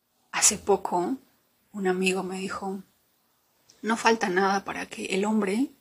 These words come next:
busque consuelo en la inteligencia artificial". Y yo digo, "Me parece bien, pero debes entender que la inteligencia artificial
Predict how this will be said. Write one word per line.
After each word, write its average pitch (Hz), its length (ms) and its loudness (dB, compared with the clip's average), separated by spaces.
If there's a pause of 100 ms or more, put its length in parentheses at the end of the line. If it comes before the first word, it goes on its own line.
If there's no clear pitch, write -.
(720)
busque 220 340 -4
consuelo 202 460 0
en 185 60 -2
la 180 60 -2
inteligencia 196 520 -4
artificial". 208 580 -4 (2500)
Y 226 140 0
yo 190 100 2
digo, 175 220 0
"Me 320 120 4
parece 196 420 -6
bien, 233 400 2 (1120)
pero 220 200 4
debes 262 300 4
entender 202 580 -2
que 220 100 -2
la 196 80 0
inteligencia 202 560 -6
artificial 208 680 0